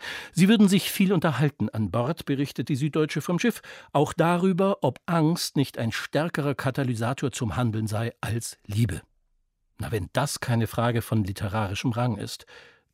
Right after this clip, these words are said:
die George Eliot in Middlemarch übrigens längst beantwortet hat. Aber keine Sorge, nichts geht verloren. Die Leute werden das alles erfahren, beruhigt die Süddeutsche, im nächsten Video auf der Website von Sailing La Vagabonde, der Seite des Paars mit Kind, das Greta Thunberg nach Europa segelt.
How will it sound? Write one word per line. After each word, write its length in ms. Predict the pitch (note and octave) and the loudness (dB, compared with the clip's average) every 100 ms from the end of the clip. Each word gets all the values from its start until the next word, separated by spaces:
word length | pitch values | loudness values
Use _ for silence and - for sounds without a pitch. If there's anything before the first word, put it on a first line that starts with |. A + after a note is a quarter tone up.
| - | -4
die 120 | G2 | -4
George 260 | G2 G2 - | -4 -6 -2
Eliot 320 | B2+ G#2 G#2 | 0 0 0
in 100 | A2 | 0
Middlemarch 480 | A#2 A2 G#2+ G#2 - | 2 2 0 -2 -4
übrigens 400 | A2 G#2+ G2+ - | -6 -4 -4 -4
längst 280 | F#2+ F2+ | -6 -8
beantwortet 560 | - B2 A2 F#2 G2+ - | -8 -6 -6 -8 -10 -12
hat. 180 | G2+ - - - - - - | -14 -18 -20 -20 -20 -20 0
Aber 140 | D#3 | 2
keine 260 | D#3+ C#3+ C#3 | 4 2 2
Sorge, 360 | C#3 D#3+ F3 - | 2 2 0 2
nichts 300 | C#3 - - | 0 -2 -2
geht 180 | B2+ | -2
verloren. 480 | - B2+ E3+ F3 F3+ E3 - - - | 0 4 6 6 4 0 -6 -4 0
Die 60 | |
Leute 360 | D#3 G#3+ A3+ E3 | 4 4 4 4
werden 200 | C#3+ C3+ | 4 4
das 160 | A#2 - | 2 2
alles 320 | E3+ E3 F3 | 2 4 2
erfahren, 480 | - A2 D3+ D3+ E3 | -2 -4 0 2 2
beruhigt 380 | C#3+ C3 C#3 - | 2 2 0 0
die 80 | B2 | -2
Süddeutsche, 640 | C3 A#2+ C3 A#2+ C3+ B2+ - - | -2 0 0 0 0 -2 -4 -2
im 180 | D3 D3 | 2 4
nächsten 560 | A#2 A2+ - D#3 C#3 | 2 0 -2 0 2
Video 480 | B2 C3+ G#2+ A2+ A#2+ | 4 2 4 2 2
auf 160 | A#2+ - | 0 -2
der 180 | G2 | -2
Website 460 | A#2 E3 - D#3 C3 | -2 -4 0 0 0
von 300 | - B2+ C3 - | 0 2 0 -2
Sailing 600 | - C3+ A#2+ A#2 A2+ B2 | -2 0 2 2 0 0
La 160 | A#2 | -2
Vagabonde, 680 | A2 A2 B2+ A2+ G2+ F#2+ E2+ - - _ - | 0 0 2 2 2 -2 -6 -14 -20 _ -6
der 100 | G2 | -4
Seite 280 | G#2 G#2+ | -4 -4
des 160 | G2+ - | -4 -6
Paars 240 | - A2+ | -6 -4
mit 220 | C3+ B2 - | -4 -8 -6
Kind, 320 | D3+ F#2 - | -4 -2 -4
das 120 | F#2 | -8
Greta 260 | - F#2+ A2+ | -6 -6 -4
Thunberg 440 | - G2 E2+ E2+ | -4 -4 -4 -6
nach 140 | F#2 | -6
Europa 380 | - A2 G#2 F#2+ | -4 -4 -6 -8
segelt. 420 | D#2+ E2 E2+ - | -14 -14 -16 -18